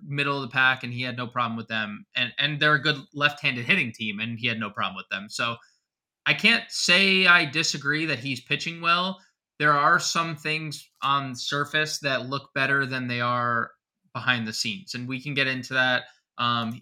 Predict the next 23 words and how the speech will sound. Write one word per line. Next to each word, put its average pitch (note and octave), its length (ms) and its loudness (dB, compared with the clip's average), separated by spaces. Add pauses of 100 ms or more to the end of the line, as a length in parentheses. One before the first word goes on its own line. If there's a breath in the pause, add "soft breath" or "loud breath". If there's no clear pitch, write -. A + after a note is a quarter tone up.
(100)
right C3+ 140 4
now, C3+ 280 6
actually. A#2+ 560 0 (960 soft breath)
You F3+ 100 -2
know, F#3 360 0 (180)
four F3+ 220 2
oh F#3+ 80 2
eight F3+ 180 2
E E3 80 0
R D#3 160 4
A D3 80 4
is F3 240 0
definitely C3+ 360 -2
pretty C#3+ 220 -2
good. C#3+ 300 -4
Five C#3+ 400 2
twenty-one D3+ 680 -2
X - 280 -2
fip, C#3+ 280 -4 (340)
the - 80 -10
two E3 240 -6
seventy-four D3+ 640 -2
babip, B2+ 440 2